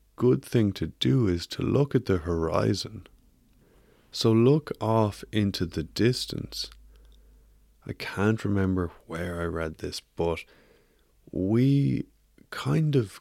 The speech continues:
condition ourselves to look about ten or fifteen meters around us. But when you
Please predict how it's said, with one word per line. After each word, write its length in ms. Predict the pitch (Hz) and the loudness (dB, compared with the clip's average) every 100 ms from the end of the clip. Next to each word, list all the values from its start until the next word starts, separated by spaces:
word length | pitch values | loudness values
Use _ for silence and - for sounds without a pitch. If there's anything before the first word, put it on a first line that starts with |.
| _ | _
condition 720 | - 104 95 - 120 113 110 | -6 -2 -2 -2 -4 -2 -2
ourselves 440 | 98 - 95 87 - | -2 -2 -4 -4 -6
to 140 | - | -6
look 320 | 87 87 95 95 | -2 -2 -2 -2
about 320 | 90 82 - | -2 -4 -6
ten 240 | - 95 | -4 -2
or 80 | 87 | -2
fifteen 540 | - 78 - 87 87 | -2 -6 -4 -4 -2
meters 360 | 87 87 85 78 | -2 0 -2 -2
around 540 | 82 85 85 90 87 | -4 -2 -2 -2 -2
us. 340 | - - - - _ _ _ _ _ _ _ _ _ _ _ _ _ _ | -6 -8 -10 -10 _ _ _ _ _ _ _ _ _ _ _ _ _ _
But 260 | 95 92 90 - _ - - | 2 2 0 -12 _ -14 -2
when 280 | 123 156 143 | 2 4 4
you 440 | 113 107 98 95 | 2 0 -2 -6